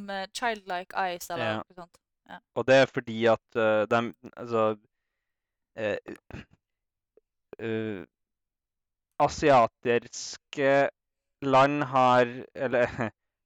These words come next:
Speaker 2: asiatiske folkeslag har en sånn, eh, fold på øyevippen, som gjør at øynene deres ser smalere ut, mens da,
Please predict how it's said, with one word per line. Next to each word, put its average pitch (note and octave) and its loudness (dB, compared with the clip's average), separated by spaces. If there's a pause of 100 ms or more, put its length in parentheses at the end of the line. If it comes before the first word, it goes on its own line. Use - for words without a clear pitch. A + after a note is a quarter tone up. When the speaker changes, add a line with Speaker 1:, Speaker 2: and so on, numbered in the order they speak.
(120)
Speaker 2:
asiatiske C3 2
folkeslag D3 0
har C3 4
en C3+ 0
sånn, B2+ 0 (240)
eh, B2 -4 (160)
fold D3+ 0 (340)
på C#3+ 0
øyevippen, C3+ -2 (1080)
som C#3 -10
gjør B2+ 4
at B2+ 2
øynene A2 4
deres - -8 (160)
ser - 0
smalere A2+ 0
ut, - -20 (840)
mens A#2+ -4
da, A#2 4